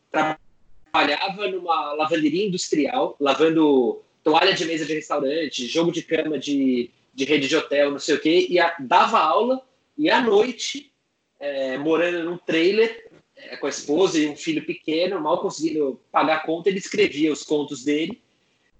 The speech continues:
e ele escreveu um romance chamado Carrie, jogou no lixo, a esposa resgatou e falou assim, "Não, você tem que bater, você tem que insistir nos editores."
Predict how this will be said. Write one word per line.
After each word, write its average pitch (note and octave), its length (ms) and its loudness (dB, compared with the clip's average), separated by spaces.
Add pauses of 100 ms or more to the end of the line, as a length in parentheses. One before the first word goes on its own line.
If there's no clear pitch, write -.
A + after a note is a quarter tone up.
e F3+ 120 2
ele E3+ 100 4
escreveu E3 360 0
um - 20 0
romance D#3 380 0
chamado D3+ 380 0
Carrie, F3+ 480 2 (220)
jogou D#3+ 320 2
no E3+ 120 4
lixo, F3+ 520 2 (520)
a D#3 80 0
esposa D3+ 680 -2
resgatou G3 560 2
e F3 60 -6
falou F#3 140 -8
assim, F3+ 120 -8
"Não, C#3 140 -6
você C#3 100 -14
tem E3 160 -8
que F#3 320 -4 (160)
bater, D#3+ 480 -2
você C#3 120 -14
tem D#3+ 160 -8
que - 100 -10
insistir F3+ 340 -8
nos E3+ 140 -4
editores." E3+ 760 -2